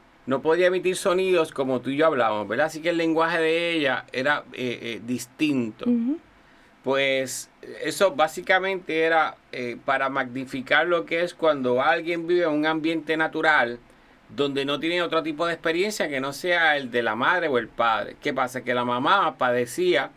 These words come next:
Speaker 1: de una condición que era de afasia y no permitía hablar bien. ¿Cuál fue el lenguaje que ella aprendió para comunicarse con la mamá? Ese lenguaje como si tuviera una afasia, pero ella no lo tenía,
Speaker 2: Ujú,
Speaker 1: ¿verdad?
Speaker 2: ujú, ujú.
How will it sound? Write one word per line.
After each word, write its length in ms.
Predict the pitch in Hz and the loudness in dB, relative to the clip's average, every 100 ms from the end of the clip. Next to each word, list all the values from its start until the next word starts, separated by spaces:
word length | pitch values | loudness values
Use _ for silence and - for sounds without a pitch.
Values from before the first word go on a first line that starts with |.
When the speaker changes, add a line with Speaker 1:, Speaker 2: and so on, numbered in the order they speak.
| _ - | _ -6
Speaker 1:
de 120 | 107 | -2
una 200 | 131 151 | 0 0
condición 460 | 160 160 160 185 175 | 0 0 0 -2 -2
que 100 | 131 | -2
era 120 | 139 | 0
de 60 | 143 | -2
afasia 640 | 127 - 175 196 - - - - - - _ _ | 0 2 2 2 -8 -12 -14 -20 -20 -20 _ _
y 100 | 143 143 | -2 2
no 160 | 151 | 4
permitía 580 | 170 180 180 160 180 175 | 4 4 2 2 2 4
hablar 300 | 135 135 143 | 4 2 0
bien. 300 | 123 113 104 | -2 -2 -2
¿Cuál 200 | - 147 | 0 0
fue 120 | 180 | 0
el 60 | 170 | -2
lenguaje 420 | 165 156 160 160 | 0 2 2 0
que 100 | 156 | -2
ella 280 | 160 156 117 | 2 2 2
aprendió 400 | 143 139 139 135 | -2 -4 -4 0
para 180 | 143 139 | 0 0
comunicarse 640 | 135 131 120 123 123 123 | 0 -2 0 -2 -2 -4
con 140 | 120 | -2
la 60 | 113 | -2
mamá? 380 | 107 101 82 71 | -2 -6 -8 -8
Ese 200 | 123 160 | -4 -2
lenguaje 460 | 165 170 196 214 170 | -2 0 0 0 -2
como 160 | 135 | -4
si 120 | 123 107 | -6 -6
tuviera 260 | 117 123 | -2 -2
una 120 | 156 180 | 0 -2
afasia, 380 | - 113 117 107 | -2 -4 -4 -4
pero 120 | 113 | 0
ella 140 | 147 | 0
no 80 | 170 | 0
lo 100 | 135 | 0
tenía, 340 | 110 117 147 - | -2 -2 -2 2
Speaker 2:
Ujú, 340 | 208 208 208 | 2 4 4
Speaker 1:
¿verdad? 280 | 294 214 208 | 2 2 2
Speaker 2:
ujú, 160 | 240 311 | 2 2
ujú. 240 | 208 208 | 0 2